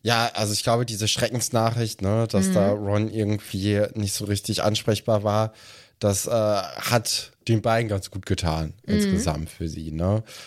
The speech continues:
Speaker 1: Problem ist natürlich immer noch, dass Ron mit Lavender zusammen ist.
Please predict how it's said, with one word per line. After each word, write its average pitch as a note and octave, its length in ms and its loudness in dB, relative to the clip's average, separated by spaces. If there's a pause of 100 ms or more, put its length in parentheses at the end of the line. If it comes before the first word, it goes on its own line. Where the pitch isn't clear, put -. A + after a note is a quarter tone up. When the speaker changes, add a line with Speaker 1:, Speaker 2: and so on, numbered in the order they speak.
(220)
Speaker 1:
Problem A2+ 440 0
ist C3+ 120 -6
natürlich A2 440 -4
immer A#2 240 0
noch, A#2+ 260 0 (340)
dass G#2+ 280 0
Ron G2+ 480 0
mit F#2+ 200 0
Lavender F#2+ 480 2
zusammen D#2+ 500 -4
ist. F#2+ 360 -2